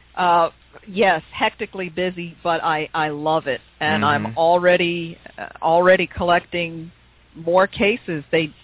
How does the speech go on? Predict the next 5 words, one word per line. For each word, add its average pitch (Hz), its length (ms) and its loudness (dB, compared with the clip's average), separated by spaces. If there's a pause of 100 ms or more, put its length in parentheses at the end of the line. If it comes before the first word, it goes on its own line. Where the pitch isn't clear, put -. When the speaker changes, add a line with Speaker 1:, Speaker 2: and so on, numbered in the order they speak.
(120)
Speaker 1:
they 180 180 2
just 175 360 2 (100)
don't 170 260 -2 (160)
stop 170 300 2 (560)
coming. 156 560 -4